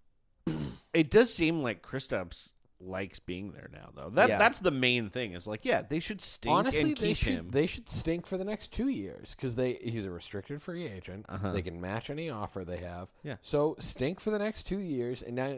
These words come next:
Speaker 3: you'll have two lottery picks to put alongside, or three with, uh,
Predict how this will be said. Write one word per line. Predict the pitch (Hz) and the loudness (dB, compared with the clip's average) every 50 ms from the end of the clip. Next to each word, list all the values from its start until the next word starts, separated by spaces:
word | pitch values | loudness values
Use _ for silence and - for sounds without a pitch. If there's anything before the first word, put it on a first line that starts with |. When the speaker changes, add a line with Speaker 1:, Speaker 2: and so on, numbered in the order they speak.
| 98 | -6
Speaker 3:
you'll | 113 127 123 131 123 | -8 -4 -2 -2 -2
have | 113 127 135 131 - - | -2 -4 -6 -8 -10 -12
two | - - 170 160 151 147 147 151 151 147 123 - - _ _ _ _ _ _ _ _ _ _ _ _ _ _ _ - | -10 -6 -4 -2 -2 -2 -2 -2 -4 -6 -6 -10 -14 _ _ _ _ _ _ _ _ _ _ _ _ _ _ _ -4
lottery | 117 131 156 160 160 156 143 | 0 0 2 2 0 -2 -2
picks | 123 - 135 123 123 - - - - - - _ _ _ _ _ | -4 -4 -4 -4 -4 -6 -10 -12 -14 -14 -14 _ _ _ _ _
to | - 139 127 | -8 -8 -6
put | 120 - - 139 135 - | -4 -2 -2 -2 0 0
alongside, | - 127 127 123 123 123 120 - - 117 117 127 120 117 - | -2 0 0 0 0 -2 -4 -4 -4 -2 -2 -2 -4 -4 -2
or | 107 104 | -2 -2
three | 98 - - 131 165 226 202 135 135 135 92 58 50 - 55 60 69 101 | -2 -2 0 2 2 2 2 0 -2 -6 -8 -12 -16 -18 -20 -18 -14 -6
with, | 117 123 120 107 104 85 65 | -4 -4 -4 -4 -6 -8 -8
uh, | 87 110 107 104 104 104 104 104 | -6 -6 -6 -6 -6 -8 -8 -10